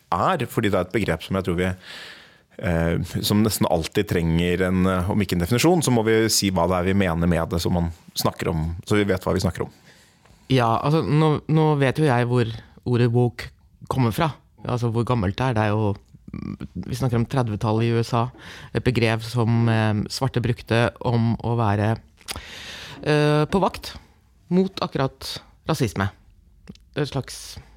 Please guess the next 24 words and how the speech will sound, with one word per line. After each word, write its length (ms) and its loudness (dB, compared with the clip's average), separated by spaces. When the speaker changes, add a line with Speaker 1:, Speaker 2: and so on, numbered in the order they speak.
Speaker 2:
et 80 -6
slangord, 840 -2
på 100 -8
en 120 -6
måte. 180 -6
Vær 280 0
woke, 400 -2
følg 260 -4
med. 260 0
Ehm, 840 4
så 400 -6
har 140 2
det 100 2
jo 220 2
trillet 500 0
gjennom 500 2
det 120 -4
tyvende 300 0
århundre 460 0
med 500 -4
forskjellige 380 -2
betydninger, 480 0
men 240 2
akkurat 240 0